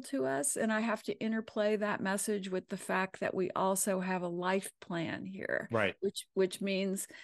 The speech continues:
Speaker 1: you know, if it is your real soul exit point and,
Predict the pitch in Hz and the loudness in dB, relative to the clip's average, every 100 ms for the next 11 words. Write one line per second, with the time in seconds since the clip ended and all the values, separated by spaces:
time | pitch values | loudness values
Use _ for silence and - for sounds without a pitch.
0 | - - - 233 196 190 - 240 240 226 | -20 -6 0 4 6 6 6 4 4 4
1 | 226 220 196 190 185 175 185 202 196 196 | 4 2 4 4 6 4 6 6 6 2
2 | - 196 190 190 - 202 - 220 - 202 | 0 4 4 4 0 -2 -4 -4 -2 -2
3 | 190 196 - - 175 170 | 0 0 -2 -2 0 0